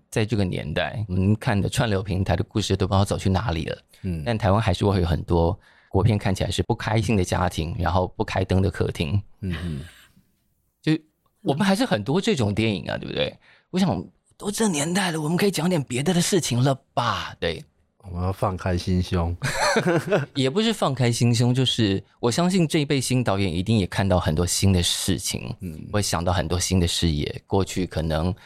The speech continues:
Speaker 1: 大家可能没想到，或者是说想到了在那个时代气氛不敢做的，
Speaker 2: 嗯。
Speaker 1: 但现在都二零二二年了，
Speaker 2: 嗯。
Speaker 1: 应该已经没有什么不可以做的了吧？
Speaker 2: 嗯。对。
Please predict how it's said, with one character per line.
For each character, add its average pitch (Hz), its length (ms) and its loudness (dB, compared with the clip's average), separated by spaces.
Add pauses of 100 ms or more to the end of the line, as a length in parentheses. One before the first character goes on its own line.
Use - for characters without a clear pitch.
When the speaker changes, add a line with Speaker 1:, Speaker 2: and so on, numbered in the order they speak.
(180)
Speaker 1:
大 92 160 -2
家 87 160 2
可 - 140 -4
能 76 100 0
没 87 140 2
想 80 240 -2
到， 87 160 2
或 95 100 2
者 90 60 2
是 92 80 0
说 95 140 2
想 - 280 -4
到 95 140 -2
了 85 100 -2
在 90 140 2
那 101 140 4
个 92 100 -4 (100)
时 - 200 -6
代 92 120 2
气 92 160 -2
氛 90 160 0
不 101 80 -2
敢 - 220 -4
做 - 240 0
的， - 200 -6
Speaker 2:
嗯。 82 260 -8
Speaker 1:
但 110 100 0
现 113 160 -2
在 107 60 2
都 104 80 2
二 120 180 2
零 92 140 2
二 110 180 2
二 101 100 2
年 82 320 0
了， - 160 0
Speaker 2:
嗯。 87 280 -10
Speaker 1:
应 110 160 2
该 123 100 2
已 101 180 0
经 104 220 2
没 87 140 4
有 90 120 4
什 - 160 -4
么 65 160 0 (160)
不 120 120 0
可 - 240 -4
以 78 100 0
做 - 240 0
的 - 140 0
了 - 200 -4
吧？ - 160 -4
Speaker 2:
嗯。 - 60 -20 (180)
对。 - 320 -10